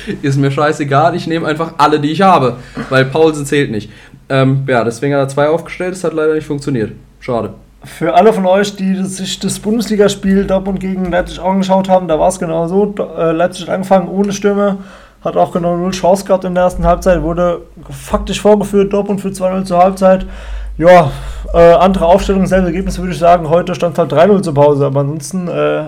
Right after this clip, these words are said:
Speaker 2: ohne V A R wär's genauso ausgegangen. Wir haben einiges aus dem Spiel mitgenommen, aber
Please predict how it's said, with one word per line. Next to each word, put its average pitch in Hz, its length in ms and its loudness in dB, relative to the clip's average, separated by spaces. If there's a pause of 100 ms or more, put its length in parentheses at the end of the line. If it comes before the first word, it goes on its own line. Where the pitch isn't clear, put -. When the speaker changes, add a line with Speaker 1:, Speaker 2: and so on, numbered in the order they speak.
Speaker 2:
ohne 175 260 -2
V 160 60 -4
A 165 340 4
R 180 80 6
wär's 170 160 0
genauso 170 320 -6
ausgegangen. 160 640 -4 (360)
Wir 147 140 4
haben 233 180 4
einiges 202 380 4
aus 190 140 2
dem 180 80 -6
Spiel 190 200 0
mitgenommen, 190 600 2
aber 165 480 6